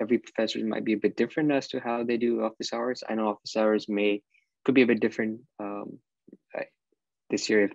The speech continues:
you know, depending on if the professor wants to meet anyone in person, but they always make it clear as to how and when you can reach them. So I'm sure that's not gonna be a problem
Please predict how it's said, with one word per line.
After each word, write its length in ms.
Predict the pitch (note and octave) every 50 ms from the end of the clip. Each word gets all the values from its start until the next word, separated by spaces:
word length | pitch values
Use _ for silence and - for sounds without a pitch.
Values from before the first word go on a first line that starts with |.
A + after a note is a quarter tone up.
| _ -
you 60 | G#2
know, 140 | G2 F#2+ G#2+ -
depending 380 | - - G#2 G#2 G2+ G2 G2
on 100 | G2 G2
if 80 | G2 G2
the 60 | G2
professor 520 | G2 - - - - G2 - - G#2+ G2+
wants 220 | G2 F#2+ F#2 - -
to 120 | - - G#2
meet 160 | G#2+ A2+ -
anyone 280 | G#2+ A2 A2 A2+ A2 G#2+
in 80 | G#2+
person, 420 | - - G#2+ G#2+ - - D3+ D#3 D3
but 160 | C#3+ - - - - - - - _ _ -
they 120 | - A2 G#2+
always 360 | A2 A2+ A#2 A2+ A2 A2 -
make 240 | G#2 G2+ G2+ - -
it 80 | -
clear 300 | - - - G2 F#2+ F#2+
as 220 | - G2 F2+ - -
to 260 | - G2 F#2+ F#2 - _ - - - _ _ _ -
how 320 | - G2+ G2+ G2+ G2+ G#2
and 140 | G2 G2 F#2+
when 160 | F#2 F#2 F#2+
you 60 | F2+
can 180 | - - F#2+ F2+
reach 280 | F2+ E2 D#2 - -
them. 120 | - - -
So 320 | - - F#2 F2+ - - _ _ - - D3+ D3 D#3+ - - -
I'm 100 | G#2+ G2+
sure 200 | - - A2 G#2
that's 240 | G2+ F#2+ - - -
not 80 | G2+
gonna 120 | G2+ G2 G2
be 100 | G2 G2
a 40 |
problem 460 | F#2 - - F#2+ F#2+ G2+ F#2+ F2+ F2+